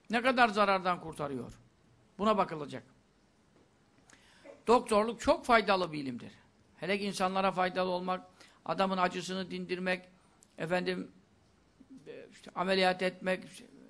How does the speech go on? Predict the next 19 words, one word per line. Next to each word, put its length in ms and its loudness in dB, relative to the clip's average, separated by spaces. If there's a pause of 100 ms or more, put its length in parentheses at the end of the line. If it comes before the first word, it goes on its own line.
(120)
dahili, 440 0
harici, 640 0 (500)
her 260 0
türden 400 -4
tıp 220 -8 (300)
çok 240 -2
fay-, 220 -2
faydalı 500 -2 (260)
ilimdir. 380 -12 (400)
Ama 260 4
dünyanın 400 8
ağrısı 400 6
ne 120 2
kadar 180 2
sürer? 340 -6 (2000)
Birkaç 420 4
gün, 300 -4 (400)
birkaç 280 2
sene. 320 0